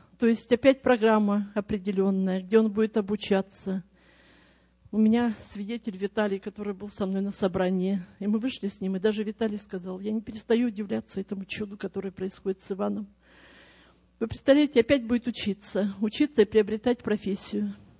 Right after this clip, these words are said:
где будут подбирать ему несколько позиций с какой-то специальности. Сказали, что самое главное, чтобы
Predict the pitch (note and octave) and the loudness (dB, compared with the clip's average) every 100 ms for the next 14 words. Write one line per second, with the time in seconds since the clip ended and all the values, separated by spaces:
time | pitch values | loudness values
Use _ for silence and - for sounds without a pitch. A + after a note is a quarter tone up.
0 | _ _ _ _ _ _ _ _ A3 A3 | _ _ _ _ _ _ _ _ -2 0
1 | A3 B3+ - G#3 A#3 B3 A#3+ G#3+ G#3+ A3+ | 0 -2 -2 2 4 4 2 2 4 2
2 | - F#3+ A3 G3+ G3 A3 G3 G#3+ - G3 | 0 -8 -4 -2 -2 -2 -2 -4 0 0
3 | G3+ E3+ - _ - - G3+ A3 G#3 - | 0 -2 -14 _ -18 -14 -6 -6 -6 -10
4 | G#3 G#3 F#3+ F#3 F#3 - G#3 G3 - _ | -4 0 2 2 -2 -8 -10 -10 -12 _
5 | _ _ - - - - - _ - B3+ | _ _ -20 -20 -20 -20 -20 _ 0 4
6 | B3 C4 C4+ - C4 B3+ B3 A#3+ G#3+ G#3 | 6 6 4 4 8 12 12 10 6 -2
7 | - - - - - _ _ _ _ _ | -14 -20 -20 -20 -20 _ _ _ _ _
8 | _ - _ _ - D4+ D4 B3 G#3 G#3 | _ -20 _ _ 6 10 10 8 4 2
9 | F#3+ F#3 G3+ - A#3 | 4 2 0 0 0